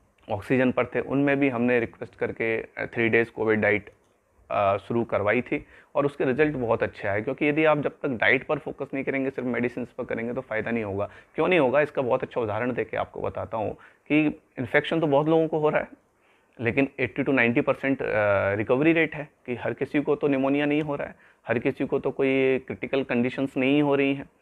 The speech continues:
मुश्किल से दो से तीन परसेंट लोगों में ऐसा देखने को मिल रहा है, उसके आगे जाएँ तो और ज़्यादा क्रिटिकल जो है वो एक से कम एक परसेंट लोगों में है। ये लास्ट ईयर भी हमने देखा था, इस बार भी हम यही देख रहे हैं। हाँ, इस बार संक्रमण का रेट कुछ ज़्यादा हुआ ज़रूर है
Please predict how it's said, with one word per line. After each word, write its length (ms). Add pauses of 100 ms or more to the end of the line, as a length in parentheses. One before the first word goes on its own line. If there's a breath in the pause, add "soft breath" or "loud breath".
(960 soft breath)
मुश्किल 300
से 120
दो 140
से 100
तीन 220
परसेंट 320
लोगों 240
में 240
ऐसा 220
देखने 240
को 100
मिल 120
रहा 80
है, 60
उसके 180
आगे 260
जाएँ 160
तो 100
और 160
ज़्यादा 200
क्रिटिकल 400
जो 100
है 60
वो 120
एक 160
से 100
कम 320 (100)
एक 180
परसेंट 280
लोगों 220
में 160
है। 120 (580 loud breath)
ये 120
लास्ट 300
ईयर 160
भी 180
हमने 200
देखा 280
था, 100
इस 220
बार 180
भी 100
हम 160
यही 140
देख 260
रहे 160
हैं। 140 (360 soft breath)
हाँ, 160
इस 140
बार 120
संक्रमण 440
का 100
रेट 180
कुछ 160
ज़्यादा 360
हुआ 300
ज़रूर 300
है 160